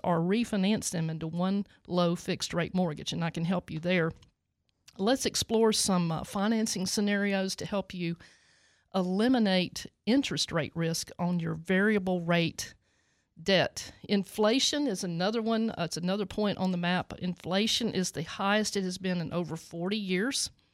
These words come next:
Mortgage rates are not tied to the Fed rate, but they tend to get pushed up higher when inflation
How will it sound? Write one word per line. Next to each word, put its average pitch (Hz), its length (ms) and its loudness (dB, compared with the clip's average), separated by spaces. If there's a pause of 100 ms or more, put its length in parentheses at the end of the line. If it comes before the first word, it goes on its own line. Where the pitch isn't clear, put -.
(880)
Mortgage 220 420 4
rates 196 400 2
are 175 140 2
not 165 400 0
tied 277 440 -2
to 277 120 -2
the 214 100 2
Fed 294 380 2
rate, 156 420 2
but 160 300 -4
they 262 480 2
tend 214 380 0
to 180 40 -6
get - 280 -6
pushed - 320 0
up 139 160 -2
higher 190 420 -2
when 170 240 -4
inflation 156 840 -2